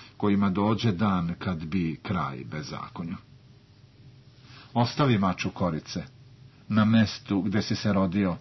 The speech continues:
u zemlji gdje si postao, sudit ću ti. I izliću na te gnjev svoj, ognjem gnjeva svojega,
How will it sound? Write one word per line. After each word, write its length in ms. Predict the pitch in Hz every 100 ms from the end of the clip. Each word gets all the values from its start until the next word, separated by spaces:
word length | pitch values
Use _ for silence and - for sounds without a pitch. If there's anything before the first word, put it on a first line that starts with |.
| - - -
u 100 | 113
zemlji 460 | 90 101 95 90 85
gdje 220 | 98 95
si 160 | 90 98
postao, 520 | 90 85 - 87 73 -
sudit 440 | - 73 64 65
ću 120 | -
ti. 160 | 82 - - - - - - - - - - - - - - - - - - - - - - - -
I 80 |
izliću 480 | 117 120 139 127 127
na 240 | 120 120 123
te 140 | 127
gnjev 400 | 104 127 107 85
svoj, 360 | - 113 95 95
ognjem 400 | 107 101 101 101
gnjeva 380 | 87 123 95 87
svojega, 520 | - 107 101 90 98